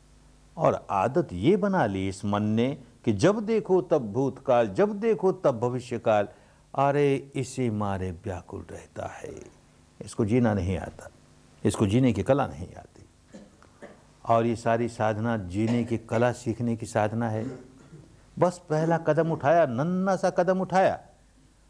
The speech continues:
अपने मन को जीने की कला सिखाने का नन्हा सा कदम उठाया।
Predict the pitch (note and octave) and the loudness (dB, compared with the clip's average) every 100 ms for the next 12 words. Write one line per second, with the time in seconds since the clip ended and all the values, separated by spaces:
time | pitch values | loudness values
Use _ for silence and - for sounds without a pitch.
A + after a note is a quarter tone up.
0 | - D3 E3 D#3+ D3+ C#3+ F#3+ G#3 D#3 F3 | 0 0 0 -2 0 0 0 0 -2 2
1 | G#3 G#3 A2 A#2 D3+ F#3+ G3 D#3+ - D3+ | 4 4 0 -2 0 -2 -2 -4 0 2
2 | F3 E3+ C#3+ C#3+ D3+ E3+ F3 F3+ G#3+ A3 | 2 0 -8 -8 -8 -6 -6 -4 -4 -6
3 | G#3+ G3 F#3+ D3+ D3+ D#3 C#3+ B2 G2 | -8 -6 -4 -4 -4 -6 0 2 0